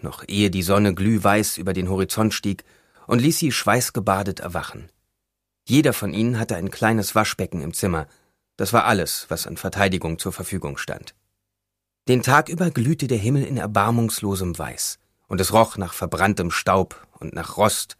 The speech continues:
und nach ausdampfenden Schmiermitteln. Dies war die wetterberuhigte Zone rund um den Raumhafen. Es regnete nie, und es ging selten Wind.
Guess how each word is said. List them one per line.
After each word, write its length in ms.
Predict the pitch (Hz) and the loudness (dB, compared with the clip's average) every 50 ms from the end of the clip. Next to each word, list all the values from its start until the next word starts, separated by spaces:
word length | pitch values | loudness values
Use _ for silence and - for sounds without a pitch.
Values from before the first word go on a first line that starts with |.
| _ _ _ _ _ _ | _ _ _ _ _ _
und 160 | - 98 98 | -8 -8 -4
nach 220 | - 98 95 - - | -2 -2 -2 -2 0
ausdampfenden 800 | - 113 120 110 - - 104 98 107 - - 110 98 95 87 85 | 2 2 2 2 2 0 0 0 0 0 -2 -2 -2 -2 -4 -4
Schmiermitteln. 720 | - - - 110 113 110 98 87 - - 71 67 58 95 - _ _ _ _ _ _ _ _ _ _ _ _ _ _ _ _ _ _ _ _ - | -4 -2 0 2 2 2 0 -2 -4 -8 -10 -12 -12 -16 -20 _ _ _ _ _ _ _ _ _ _ _ _ _ _ _ _ _ _ _ _ -2
Dies 320 | 113 123 143 139 - - | 0 0 0 -2 -2 -2
war 140 | 120 110 110 | -2 -2 0
die 220 | 117 104 92 - | 0 -2 0 2
wetterberuhigte 680 | 104 104 - 104 95 85 87 80 90 87 82 - - | 0 2 2 2 2 2 0 -2 -4 -6 -6 -6 -8
Zone 360 | 78 - - 104 98 92 90 85 | -8 -4 0 2 2 2 2 2
rund 280 | 78 87 104 101 - | 2 2 2 2 0
um 140 | - 95 85 | -2 -4 -2
den 140 | 85 82 80 | -2 -2 -2
Raumhafen. 680 | - 85 85 80 76 71 - 60 - - - - - - _ _ _ _ _ _ _ _ _ _ _ _ _ _ | 0 0 -2 -2 -4 -6 -10 -10 -10 -12 -14 -14 -16 -20 _ _ _ _ _ _ _ _ _ _ _ _ _ _
Es 200 | - 95 - 113 | -8 -4 0 2
regnete 360 | 135 156 151 135 117 - 104 | 4 4 4 2 0 0 -2
nie, 300 | 104 104 98 90 - - _ _ _ _ _ _ | -2 -2 -2 -4 -6 -10 _ _ _ _ _ _
und 140 | - 131 117 | -4 -2 -2
es 80 | 107 - | 0 0
ging 160 | 113 107 101 | 2 0 2
selten 420 | 87 98 101 101 95 - 85 78 | 4 4 2 2 2 -2 -6 -6
Wind. 300 | 76 82 69 - - - | -6 -8 -10 -10 -14 -18